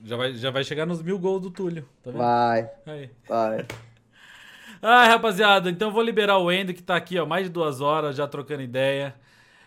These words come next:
Speaker 1: Eu,
Speaker 2: Tamo
Speaker 1: eu, eu
Speaker 2: junto.
Speaker 1: gostaria muito que a gente não tivesse uma pandemia pra gente poder fazer um churrasco de novo, cara. Nossa, é muito bom, mano.
Speaker 2: Ah, aí não acabou, não? Aqui acabou.
Speaker 1: <laughs> Aí não tem mais?
Speaker 2: <laughs> Aqui não tem mais, não.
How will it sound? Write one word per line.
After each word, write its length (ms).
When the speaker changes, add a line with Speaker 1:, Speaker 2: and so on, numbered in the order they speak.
Speaker 1:
Eu, 160
Speaker 2:
Tamo 160
Speaker 1:
eu, 100
eu 180
Speaker 2:
junto. 140
Speaker 1:
gostaria 380
muito 180
que 80
a 40
gente 220
não 100
tivesse 420
uma 120
pandemia 460
pra 120
gente 100
poder 180
fazer 140
um 40
churrasco 520
de 100
novo, 220
cara. 260
Nossa, 320
é 20
muito 220
bom, 220
mano. 180
Speaker 2:
Ah, 360
aí 120
não 80
acabou, 300
não? 160
Aqui 160
acabou. 580
Speaker 1:
<laughs> 500
Aí 120
não 100
tem 200
mais? 260
Speaker 2:
<laughs> 840
Aqui 160
não 60
tem 160
mais, 220
não. 340